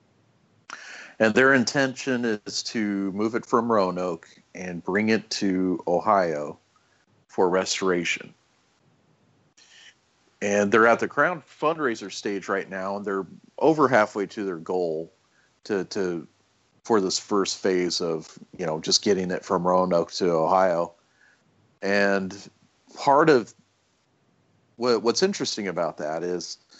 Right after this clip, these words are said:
uh, Athearn is going to contribute per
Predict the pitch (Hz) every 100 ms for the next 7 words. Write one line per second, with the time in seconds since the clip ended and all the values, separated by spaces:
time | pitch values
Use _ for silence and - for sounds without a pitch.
0 | - - _ _ _ _ _ _ _ _
1 | _ _ _ - _ _ - 120 101 113
2 | 120 120 120 113 104 90 - 113 101 101
3 | 87 101 - 123 107 101 95 - 120 104
4 | 98